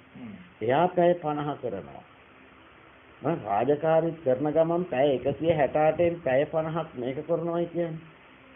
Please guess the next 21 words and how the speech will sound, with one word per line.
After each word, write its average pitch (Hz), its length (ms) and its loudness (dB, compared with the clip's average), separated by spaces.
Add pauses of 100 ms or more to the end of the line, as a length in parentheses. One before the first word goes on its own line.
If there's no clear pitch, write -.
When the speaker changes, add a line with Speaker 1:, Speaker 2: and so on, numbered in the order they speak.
(480)
Speaker 2:
දැන් - 180 -2
අනිත් 123 280 0
කැපකිරීම 151 540 0
දැන් 117 140 0
මගේ 110 220 0
හැමෝම 107 300 -2
ටයිම් 107 280 2
ටේබල් 101 320 2
දීලා 117 240 2
ඔක්කොම 107 260 -4
කරලා 95 280 -2
කියන 123 160 -6
හැමෝම 120 380 -4
දැන් 123 200 0
පැය 135 200 2
හතර 120 320 -2
පහ 139 260 -8
කරගෙන 147 360 -4
යනවා 180 240 4
දවසට. 117 280 0
Speaker 1:
හ්ම්. 113 320 -14